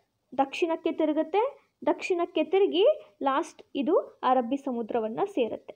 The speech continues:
ಇಲ್ಲಿ ಅದು ಅರಬ್ಬಿ ಸಮುದ್ರವನ್ನ ಸೇರುತ್ತೆ.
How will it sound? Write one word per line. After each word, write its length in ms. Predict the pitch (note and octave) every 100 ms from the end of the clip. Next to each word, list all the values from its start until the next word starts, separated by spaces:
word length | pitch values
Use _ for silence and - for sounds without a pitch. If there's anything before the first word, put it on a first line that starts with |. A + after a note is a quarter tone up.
| -
ಇಲ್ಲಿ 220 | D#4+ D4
ಅದು 340 | A4 C5+ B3 F4+
ಅರಬ್ಬಿ 360 | C#4 B3+ A3
ಸಮುದ್ರವನ್ನ 600 | B3+ A#3+ A3+ A3 A3 A3 D#4 D#5 - - _
ಸೇರುತ್ತೆ. 380 | F4+ D#4+ B3 -